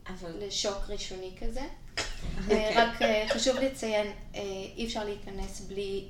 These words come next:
Speaker 2: חבר, בלי כרטיס מועדון. אנחנו מראש ידענו שאנחנו רוצים
Speaker 1: כן.
Speaker 2: לעשות כרטיס
Speaker 1: זה
Speaker 2: מועדון.
Speaker 1: זה לא ספונטנית, אה.
Speaker 2: זה לא ספונטני, אלא אם כן אתם מתכננים, תיקחו כרטיס מחברים, או
Speaker 1: כן.
Speaker 2: פשוט, אה, באיזושהי דרך
Speaker 1: אה,
Speaker 2: אפשר.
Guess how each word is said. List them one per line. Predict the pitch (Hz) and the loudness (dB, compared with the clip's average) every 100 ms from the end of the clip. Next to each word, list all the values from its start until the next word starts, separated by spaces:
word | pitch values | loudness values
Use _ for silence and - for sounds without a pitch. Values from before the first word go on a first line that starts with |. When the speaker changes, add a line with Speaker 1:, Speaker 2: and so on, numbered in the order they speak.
| - | -10
Speaker 2:
חבר, | 196 190 - - | -8 -6 -6 -6
בלי | 202 196 196 196 | -4 -4 -4 -4
כרטיס | 196 208 - | -6 -6 -6
מועדון. | 185 175 226 330 - - 214 | -6 -2 0 0 -4 -8 -8
אנחנו | 208 208 | -6 -6
מראש | 202 196 214 | -4 -4 -4
ידענו | 190 185 - | -4 -6 -6
שאנחנו | 185 180 190 | 0 2 2
רוצים | 180 180 - | 0 0 0
Speaker 1:
כן. | 196 | 0
Speaker 2:
לעשות | 196 202 208 | -2 0 0
כרטיס | 240 226 247 - | 0 0 0 6
Speaker 1:
זה | |
Speaker 2:
מועדון. | 233 - 240 254 320 - - | 8 8 2 0 -2 10 12
Speaker 1:
זה | - | 12
לא | - | 12
ספונטנית, | - 185 165 147 143 - - | 10 6 6 6 6 4 2
אה. | 170 156 | -2 -2
Speaker 2:
זה | 214 214 220 | 0 4 6
לא | 226 | 4
ספונטני, | - 220 - - 403 | 2 0 4 6 6
אלא | 339 | 4
אם | 320 | 2
כן | 311 294 | 2 2
אתם | 285 269 | 2 2
מתכננים, | 269 262 - 269 330 330 | 2 0 -4 -4 -2 -4
תיקחו | - - 247 | -6 -8 -8
כרטיס | 269 262 262 - | -8 -8 -8 -8
מחברים, | 240 247 226 226 240 208 196 - | -10 -8 -8 -6 -8 -8 -10 -12
או | 196 196 196 - | -12 -10 -12 -12
Speaker 1:
כן. | - 185 160 | -8 -8 -8
Speaker 2:
פשוט, | 175 - 214 - - | -10 -10 -12 -12 -12
אה, | 208 202 196 202 202 | -10 -8 -10 -10 -8
באיזושהי | 208 208 - 202 | -8 -8 -8 -8
דרך | 196 185 185 - 208 | -10 -10 -12 -10 -4
Speaker 1:
אה, | 214 | -4
Speaker 2:
אפשר. | 180 - - | -4 -8 -8